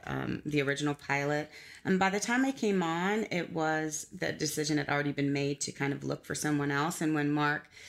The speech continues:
became an option, we were all very excited because he brings not only the pedigree and the comedy, but he brings a, a heart to the character, um, and a chemistry, um, that was, that, that I think really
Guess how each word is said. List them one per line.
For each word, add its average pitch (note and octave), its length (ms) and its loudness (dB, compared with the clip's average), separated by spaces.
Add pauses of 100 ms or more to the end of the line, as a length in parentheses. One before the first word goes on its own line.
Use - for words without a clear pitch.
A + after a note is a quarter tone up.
(240)
became D#3 480 2
an C#3+ 200 0
option, C#3+ 720 0
we D#3+ 180 -2
were D3+ 300 -2
all D#3+ 200 0
very D#3 300 0
excited D3 460 -2
because D3+ 260 -4
he D#3 80 -4
brings D3 420 0 (520)
not D#3 200 4
only D3 180 2
the C3 120 -4
pedigree C#3 480 0
and B2+ 100 0
the C3 60 -6
comedy, C#3+ 440 0
but C#3+ 160 -4
he C#3 100 0
brings C#3+ 340 0
a, - 240 -6
a - 80 -6
heart C#3+ 400 -2
to - 80 -4
the - 80 -4
character, E3+ 720 -2 (420)
um, D3+ 540 2
and C#3 200 2
a C3+ 60 2
chemistry, D#3 960 0 (220)
um, C#3 240 2
that - 140 -2
was, C#3 340 -4 (360)
that, - 240 -2
that C#3+ 140 0
I C3+ 60 -2
think C3+ 320 0
really C#3+ 580 0